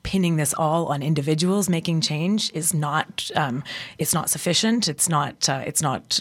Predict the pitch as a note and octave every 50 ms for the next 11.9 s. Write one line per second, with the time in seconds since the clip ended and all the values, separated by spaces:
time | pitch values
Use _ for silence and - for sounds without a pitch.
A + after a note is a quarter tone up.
0 | - - D#3 C#3+ - - D3 - - G3+ G3 F#3+ F3+ E3+ G#3+ A3+ F3 D3+ C#3 C#3
1 | D3 C#3+ D#3+ D3+ C#3+ D3 D3 D3 D3 C#3+ - - - - - - - - _ -
2 | - - D#3+ C#3 - - F3 D#3 D3 C#3+ - D#3 D3 C#3+ C#3 C#3+ C3 C3+ C#3 -
3 | - D3+ D3 C#3+ C#3 - - C#3+ C3+ - D3+ D#3 D3+ D#3 D#3 D3 D#3 - B2+ -
4 | C#3+ C3+ - C#3+ A2+ A#2+ D3+ - A3 A3+ A3 - - - - - - - _ _
5 | - D#3+ - A#2+ - - - D4 A3 C#3+ D#3 - - - - _ _ _ _ _
6 | _ - F3 D#3+ D#3 D3+ D#3+ C#3+ D#3+ D#3 C#3+ D3+ C3 D3+ D3+ - E3+ D#3+ D3 D3
7 | C#3 D#3+ G3 G3 E3+ D3+ D3+ D3+ - D3+ C#3+ D3 C#3+ D3+ D3 D#3+ E3+ - D#3+ C#3
8 | C3+ - - - - D#3 D3 C#3+ C#3 C#3+ C#3 C3+ C3+ B2+ - D3 C#3+ C#3 - -
9 | - D3 C#3 C3 - - - F3 E3 D#3 D3+ C#3+ C#3 C#3 - D3 C#3+ - E2+ -
10 | - - - - - - - D#3 C#3+ C3 - - D3+ C#3+ C3 C#3 C#3+ D3+ C#3 -
11 | - - - C3 B2+ - - - - - - - - - E3 - -